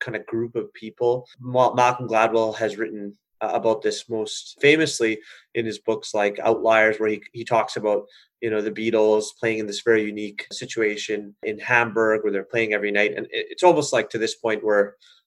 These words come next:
where now everybody knows about it, it's in the zeitgeist, and it's almost passé to talk about innovation like that. But I'm curious from your perspective as someone who's actively involved in, in thinking about this, how important do you think culture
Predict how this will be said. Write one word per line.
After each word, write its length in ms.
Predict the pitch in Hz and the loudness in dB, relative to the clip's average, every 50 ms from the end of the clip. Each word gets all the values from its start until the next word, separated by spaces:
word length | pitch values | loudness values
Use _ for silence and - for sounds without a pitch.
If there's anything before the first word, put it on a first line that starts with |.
| _ _ | _ _
where 300 | - 110 107 101 - - - | 0 0 2 0 0 -4 -4
now 240 | - 120 123 120 123 | 0 4 6 6 6
everybody 340 | 117 120 120 113 110 104 101 | 6 4 4 0 -2 -2 -2
knows 320 | 104 107 113 113 113 110 | 0 4 4 4 4 2
about 240 | 113 104 104 107 107 | -2 0 0 0 2
it, 80 | 104 101 | 2 0
it's 160 | 101 101 101 | 0 -2 -2
in 60 | 113 | -8
the 100 | 107 98 | -8 -8
zeitgeist, 640 | 95 - - 107 107 110 104 - 107 107 101 101 - | -10 -4 0 0 0 0 2 0 2 2 2 0 -4
and 120 | 104 98 | -6 -2
it's 200 | 101 107 107 - | -2 -4 -2 -2
almost 320 | 113 117 110 101 101 - _ - | -4 -4 -4 -6 -8 -10 _ -6
passé 360 | 113 107 101 - - 117 117 117 | -6 -6 -6 0 4 4 4 4
to 80 | 107 | 2
talk 300 | 107 - 110 110 113 - | 0 0 -4 -4 -4 -6
about 240 | - 104 104 101 101 - | -4 -2 -2 -2 -2 -4
innovation 420 | 107 107 101 104 104 104 - 113 | -6 -2 -2 -2 -2 -2 -6 -10
like 160 | 107 104 101 _ | -14 -16 -8 _
that. 180 | 110 107 104 - _ _ _ _ _ _ _ - | -4 -4 -4 -6 _ _ _ _ _ _ _ 2
But 100 | 139 143 | 2 2
I'm 80 | 143 | 2
curious 300 | 143 - 226 247 247 247 | 2 2 4 4 4 2
from 160 | - - 143 131 | 0 -4 0 4
your 160 | 135 160 196 | 4 4 4
perspective 500 | - 156 135 - 135 120 - - 117 107 | 2 -4 -2 0 0 0 0 -2 -6 -6
as 120 | 113 - | -6 -4
someone 200 | - 127 120 120 | -4 -4 -4 -4
who's 220 | 113 117 113 - - - - | -6 -8 -10 -10 -12 -8 -2
actively 460 | 117 120 127 - - 120 110 113 107 | -2 -2 -2 -2 -10 -10 -8 -8 -8
involved 380 | 101 98 104 104 107 110 107 | -6 -4 0 0 0 0 -2
in, 120 | 104 101 104 _ | -6 -12 -12 _
in 140 | - 104 104 _ | -16 -16 -16 _
thinking 300 | _ 139 143 139 - 147 | _ -8 -8 -4 -2 -2
about 260 | 127 104 104 101 101 - | 0 0 -2 -4 -4 -4
this, 240 | - 101 101 - - _ _ _ - _ _ _ _ _ | -8 -10 -10 -10 -16 _ _ _ -20 _ _ _ _ _
how 280 | _ - - 156 190 226 | _ -2 2 4 6 6
important 440 | 226 202 - 165 160 156 143 139 135 | 4 2 0 0 -2 -2 -2 -6 -6
do 80 | 127 | -6
you 60 | 131 127 | -6 -6
think 320 | 127 - 131 127 123 - - - _ _ _ _ _ _ _ | -4 -4 -4 -4 -6 -10 -18 -20 _ _ _ _ _ _ _
culture 920 | - - 127 123 139 135 135 - - 139 131 123 120 120 120 117 113 | -6 0 2 2 2 2 0 -4 -2 2 2 4 6 6 6 4 4